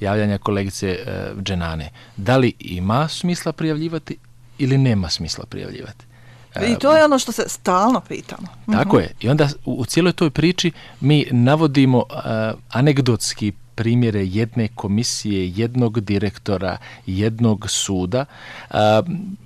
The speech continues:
Speaker 1: građanin nema u stanju sad da to apstrahira i kaže: „Da, ali znate li vi koliko ima sudova, znate li vi koliko se komisija formira, znate li vi koliko ima direktora?”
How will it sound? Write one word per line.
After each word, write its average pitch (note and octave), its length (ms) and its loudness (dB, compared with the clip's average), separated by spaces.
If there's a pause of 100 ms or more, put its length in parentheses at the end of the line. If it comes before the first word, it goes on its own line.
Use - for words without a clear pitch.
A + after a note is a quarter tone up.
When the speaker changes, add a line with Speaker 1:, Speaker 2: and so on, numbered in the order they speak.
(280)
Speaker 1:
građanin C3+ 640 4
nema E3 280 4
u C#3 80 2
stanju C#3 340 4
sad C#3 180 4
da A#2 120 0
to - 140 2
apstrahira A#2+ 600 2
i A2 60 4
kaže: A2 300 2
„Da, C3 180 4
ali G2+ 240 4
znate A2 300 0
li A#2 80 2
vi A#2 140 2
koliko B2 420 0
ima G2 200 2
sudova, F2 440 -2
znate E2+ 280 -6
li A2+ 80 0
vi A#2+ 100 0
koliko C3 380 0
se A2+ 140 0
komisija G#2+ 500 0
formira, F2+ 480 -4
znate F#2+ 280 -4
li A#2+ 80 0
vi B2 160 2
koliko B2+ 420 2
ima B2 180 6
direktora?” G2 600 -4